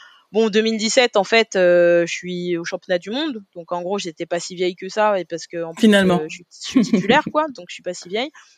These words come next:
Speaker 1: Et en fait, ce qui va se passer, c'est que, euh, en gros, deux mille dix-huit, euh, ils
Speaker 2: En,
Speaker 1: mettent
Speaker 2: en
Speaker 1: en
Speaker 2: deux, en
Speaker 1: place, euh,
Speaker 2: deux mille dix-sept, quand tu vas, euh, au championnat du monde, t'es déjà maman ?
Speaker 1: Non, pas encore.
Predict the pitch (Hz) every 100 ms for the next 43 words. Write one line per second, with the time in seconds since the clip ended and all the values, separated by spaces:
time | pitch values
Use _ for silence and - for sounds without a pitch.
0 | _ - 208 196 247 254 254 202 190 -
1 | 180 254 277 - 226 214 240 262 220 180
2 | 180 175 175 175 - - - - _ -
3 | 190 180 254 269 214 262 277 233 202 202
4 | 226 285 226 190 170 - 202 220 220 214
5 | 285 220 254 285 320 262 269 277 254 254
6 | 233 220 240 208 220 214 208 190 180 -
7 | - 185 196 185 185 180 208 277 277 214
8 | 180 202 285 262 269 - _ _ - 220
9 | 190 226 220